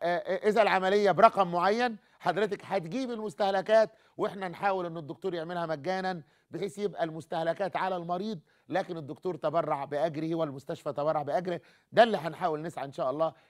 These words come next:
لأن إحنا هنقاتل إلى أن تصبح هذه السيدة المحترمة وكل من، آه، في شا-،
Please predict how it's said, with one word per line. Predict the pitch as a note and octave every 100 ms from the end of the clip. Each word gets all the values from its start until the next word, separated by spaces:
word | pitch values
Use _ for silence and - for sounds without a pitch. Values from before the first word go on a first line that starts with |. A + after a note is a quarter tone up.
| -
لأن | C#3+ D3+
إحنا | D#3+ E3 D3
هنقاتل | D3+ D3+ F3 F#3 F3+ G3 F#3 - _ _ D3
إلى | D#3 D3
أن |
تصبح | C#3+ D#3 D3 -
هذه | E3 D3+
السيدة | D3+ D3+ E3 D3
المحترمة | C#3 - F3+ E3+ D3+
وكل | C#3+ C#3+ A#3 A#3 F#3
من، | F#3 F3+ D#3 _ _ -
آه، | D3+ D3+
في | - G3+ F#3+
شا-، | D3+